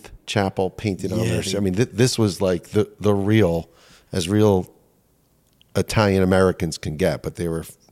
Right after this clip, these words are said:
Speaker 1: de-, definitely authentic
Speaker 2: I just
Speaker 1: Italian
Speaker 2: remember she
Speaker 1: family.
Speaker 2: had, like, the crazy hairspray hair.
Speaker 1: Yeah, it was, it was great. So anyway, we had a great time bouncing around from house to house. And so you were shared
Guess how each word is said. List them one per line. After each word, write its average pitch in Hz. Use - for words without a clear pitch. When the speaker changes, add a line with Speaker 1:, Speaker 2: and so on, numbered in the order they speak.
Speaker 1:
de-, 92
definitely 95
authentic 90
Speaker 2:
I 147
just 170
Speaker 1:
Italian -
Speaker 2:
remember 135
she 123
Speaker 1:
family. 147
Speaker 2:
had, 127
like, 107
the -
crazy 117
hairspray 113
hair. 107
Speaker 1:
Yeah, 104
it 95
was, -
it 104
was 101
great. 92
So 135
anyway, 117
we 131
had 131
a 104
great 107
time 98
bouncing 104
around 90
from 87
house 82
to 90
house. 104
And 85
so 85
you 113
were 98
shared 85